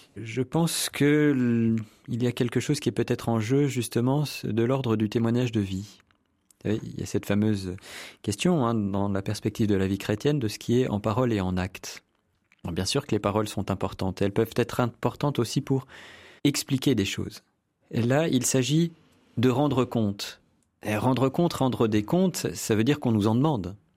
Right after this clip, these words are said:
Et donc finalement, si personne ne nous demande rien, c'est peut-être pas non plus utile d'aller brandir l'espérance comme un étendard. Ça n'est pas tout à fait de cela qu'il s'agit. En revanche, si peut-être dans notre manière de voir la vie, de voir le monde,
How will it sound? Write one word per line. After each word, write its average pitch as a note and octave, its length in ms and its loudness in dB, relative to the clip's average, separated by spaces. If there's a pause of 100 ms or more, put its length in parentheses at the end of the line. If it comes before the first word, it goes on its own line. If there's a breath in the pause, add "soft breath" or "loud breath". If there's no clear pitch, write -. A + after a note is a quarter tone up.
(300)
Et C#3 100 -4
donc C3+ 220 0
finalement, C#3 340 2
si B2+ 140 -4
personne A#2 360 2
ne G#2 100 4
nous G2+ 140 4
demande F#2 260 0
rien, G#2+ 360 2 (1300 loud breath)
c'est - 220 -8
peut-être G#2 200 -2
pas G#2+ 120 2
non A2 180 4
plus D#3 360 2 (380 loud breath)
utile D#3 480 4
d'aller G#2 280 4
brandir B2 800 2 (180)
l'espérance A2 640 2
comme A2 160 2
un G#2 100 4
étendard. G#2+ 640 0 (360)
Ça - 160 -10
n'est G2+ 120 0
pas G#2+ 120 0
tout G#2+ 200 -6
à G#2+ 80 0
fait G#2+ 180 -2
de G2+ 100 0
cela A#2 240 0
qu'il G#2 200 0
s'agit. C#3 320 0 (580 loud breath)
En C#3 140 2
revanche, F3 600 0 (480)
si - 260 0
peut-être D#3+ 520 0
dans A#2 160 2
notre A2+ 460 0
manière A#2+ 720 2
de F#2+ 180 -2
voir G#2 540 0
la F2 220 -2
vie, C#3 280 -2
de G#2 120 0
voir G#2 260 0
le A2 100 2
monde, A2+ 460 0